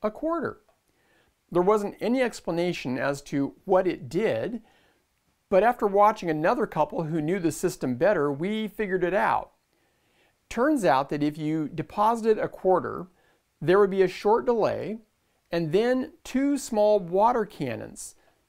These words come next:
strategically aimed at the lazy river, would suddenly fire. And if your timing was just right,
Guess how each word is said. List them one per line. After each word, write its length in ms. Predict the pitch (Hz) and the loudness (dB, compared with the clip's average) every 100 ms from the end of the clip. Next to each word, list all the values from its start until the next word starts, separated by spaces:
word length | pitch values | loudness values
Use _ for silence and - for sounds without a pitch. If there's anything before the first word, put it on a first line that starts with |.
| _ | _
strategically 880 | - - 190 - 254 294 240 240 240 | -16 -4 -4 2 0 0 -2 -2 0
aimed 280 | 208 208 175 | 2 2 0
at 220 | 165 208 | 0 0
the 60 | 214 | 2
lazy 340 | 202 220 185 | 2 2 0
river, 360 | 185 165 127 123 | 2 2 2 -4
would 240 | 143 151 | -2 -4
suddenly 640 | 143 - 233 240 240 233 - _ | -4 -4 -2 0 -2 -4 -10 _
fire. 680 | - - 226 233 143 110 - _ _ _ _ _ _ - | -8 -2 0 0 -2 -4 -12 _ _ _ _ _ _ -2
And 400 | 190 208 208 - _ _ - | 2 2 0 -4 _ _ -12
if 140 | 180 | -6
your 100 | 165 | -6
timing 400 | - 262 311 247 | -6 -4 -2 0
was 160 | 170 131 | -2 0
just 300 | 214 220 - | -2 -2 -4
right, 480 | 170 202 127 151 | 0 0 0 -4